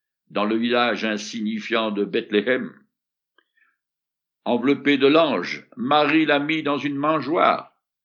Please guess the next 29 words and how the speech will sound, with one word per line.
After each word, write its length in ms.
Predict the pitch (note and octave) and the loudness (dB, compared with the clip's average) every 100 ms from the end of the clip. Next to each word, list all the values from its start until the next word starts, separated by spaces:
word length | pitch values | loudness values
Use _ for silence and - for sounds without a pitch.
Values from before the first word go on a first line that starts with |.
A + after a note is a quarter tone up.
| _ _ _ | _ _ _
Il 120 | C#3+ | 0
a 80 | A#3+ | 2
grandi 420 | G3+ F#3+ E3 D3 | 2 2 0 0
à 60 | B2 | 0
Nazareth, 720 | A2+ A2 A2 G#2 G2 - - _ _ _ _ _ _ _ - | 0 0 0 0 -2 -8 -20 _ _ _ _ _ _ _ -6
est 100 | F#2+ | -2
devenu 560 | A#2+ C3 D3 E3+ F3+ | 0 0 -2 -4 2
adolescent, 1040 | D#3 C#3+ D3 D3 C#3+ - F3+ D#3+ B2+ - - _ | 2 2 -2 0 -2 -2 -2 -2 -4 -8 -20 _
puis 160 | - D#3 | -4 0
un 100 | C#3+ | 2
homme. 400 | F#3 A#2+ C#2 - _ _ _ _ | 0 0 -8 -14 _ _ _ _
Il 200 | G3+ G3+ | -8 -4
n'a 160 | G#3+ A#3 | -2 0
jamais 320 | A#3 A3 G#3+ | 0 0 -2
porté 400 | G#3+ G#3 - F#2 | -2 -2 -2 -2
d'auréole 480 | A2 A#2+ B2+ C#3+ C#3 | 0 2 2 2 0
sur 160 | C#3+ | -6
la 120 | D#3 | -4
tête, 360 | F3 - F#2+ - | -4 0 -2 -2
comme 480 | - A#2+ B2+ A#2 G#2 - - - | -2 -2 0 -4 -8 -12 -20 -2
dans 200 | C#3+ D3 | 0 2
les 200 | C#3+ B2+ | 0 0
tableaux 460 | C#3 C3 C#3 C#3 | -2 0 0 0
des 120 | C3+ | 0
grands 200 | B2 C#3 | -2 -2
maîtres. 480 | D#3+ A2+ - - - _ _ _ _ _ _ | 0 -2 -4 -16 -20 _ _ _ _ _ _
Et 80 | C3 | -10
ses 140 | - | -4
voisins 580 | C3 D3+ C#3+ G3 - - | 0 2 2 0 -2 -6